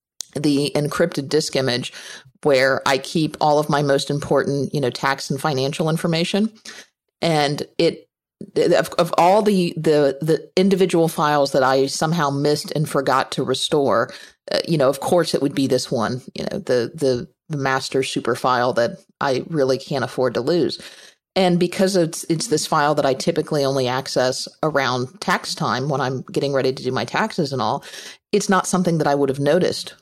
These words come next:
was, was gone until, you know, probably months down the line. And it was only because I had to go look something up that I realized, "Oh my gosh, the file wasn't there."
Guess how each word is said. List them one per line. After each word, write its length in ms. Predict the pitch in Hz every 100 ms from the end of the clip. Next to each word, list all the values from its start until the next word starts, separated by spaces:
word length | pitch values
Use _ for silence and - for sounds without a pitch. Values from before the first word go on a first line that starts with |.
| _
was, 360 | 147 131 - -
was 180 | 143 139
gone 420 | 139 151 196 123
until, 680 | 117 143 - 151 135 135 - - -
you 100 | 127
know, 140 | - - - -
probably 420 | - 151 147 143 131
months 320 | 131 131 -
down 220 | 127 123
the 100 | 135
line. 320 | 139 180 131
And 100 | 131
it 80 | -
was 140 | 156
only 240 | 151 156 143
because 300 | 139 160 143
I 40 |
had 140 | 143 139
to 60 |
go 160 | 135 127
look 200 | 131 135
something 320 | 147 135 139
up 160 | 160 -
that 120 | 135
I 40 |
realized, 440 | 131 135 131 127 -
"Oh 80 | 139
my 140 | 139
gosh, 320 | 127 131 131
the 80 | -
file 320 | - 135 131
wasn't 320 | 127 127 139 135
there." 380 | 165 - -